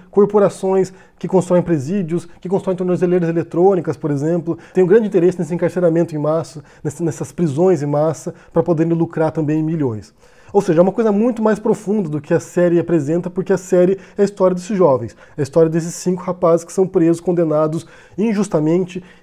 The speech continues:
e sofrem abusos tremendos, sabe? É realmente assustador você observar aquela história. Mas é mais profundo do que isso. E a Eva mostra isso em outro documentário. E quando você assiste também a entrevista da Oprah, né, com eles, com esses rapazes que foram inocentados depois,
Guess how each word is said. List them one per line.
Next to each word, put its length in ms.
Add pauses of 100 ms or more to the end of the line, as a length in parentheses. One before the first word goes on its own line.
(120)
e 100
sofrem 520
abusos 640
tremendos, 720
sabe? 340
É 60
realmente 320
assustador 480
você 220
observar 300
aquela 180
história. 380 (100)
Mas 240
é 40
mais 120
profundo 400
do 100
que 160
isso. 320 (220)
E 80
a 120
Eva 240
mostra 440
isso 160
em 20
outro 220
documentário. 580 (760)
E 60
quando 180
você 180
assiste 300
também 220
a 40
entrevista 680
da 220
Oprah, 420
né, 140
com 240
eles, 420
com 180
esses 200
rapazes 440
que 120
foram 200
inocentados 520
depois, 480